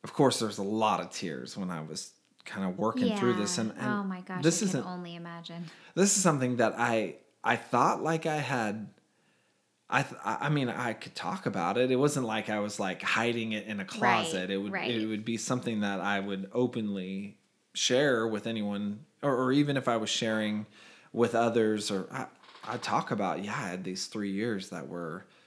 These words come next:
Speaker 1: you know,
Speaker 2: Yeah.
Speaker 1: just traumatic for me. And, and I wouldn't have anything, I just wasn't connecting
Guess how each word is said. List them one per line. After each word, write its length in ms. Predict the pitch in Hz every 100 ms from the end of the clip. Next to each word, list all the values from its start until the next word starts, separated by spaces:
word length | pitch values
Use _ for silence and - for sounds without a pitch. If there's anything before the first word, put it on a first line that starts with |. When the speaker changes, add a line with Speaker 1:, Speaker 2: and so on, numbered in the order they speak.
| _ _ -
Speaker 1:
you 100 | 113
know, 60 |
Speaker 2:
Yeah. 160 | 190 -
Speaker 1:
just 420 | - 101 - - _ _ _ _
traumatic 720 | - 110 98 107 120 87 82
for 180 | - 90
me. 220 | 80 78
And, 320 | 82 90 85 95 _ -
and 240 | 104 85
I 80 | 120
wouldn't 240 | 139 143
have 120 | 131 120
anything, 360 | 120 - 110
I 140 | - 135
just 460 | 139 143 - - - - - _ _ _ _ _ -
wasn't 680 | 120 123 135 143 139 135 -
connecting 1040 | - 113 110 113 - 123 110 107 104